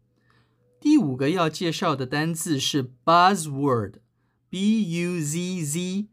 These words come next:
W O R D。这个名词特别指电视或报纸上频繁使用的流行语。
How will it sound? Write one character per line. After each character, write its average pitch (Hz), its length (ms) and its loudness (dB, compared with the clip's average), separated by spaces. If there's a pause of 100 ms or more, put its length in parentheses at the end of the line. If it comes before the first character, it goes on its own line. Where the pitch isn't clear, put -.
(140)
W 165 500 -2
O 160 360 0
R 151 240 4
D。 147 340 -4 (760)
这 330 240 0
个 196 120 0
名 151 280 0
词 131 520 -4 (200)
特 320 200 -4
别 170 200 2
指 135 240 -6
电 240 320 0
视 180 320 0
或 180 280 -4
报 262 240 0
纸 113 200 -8
上 123 420 -2
频 165 300 -2
繁 151 280 0
使 117 320 -2
用 139 240 0
的 - 260 -6
流 127 320 0
行 143 380 -2
语。 127 240 -6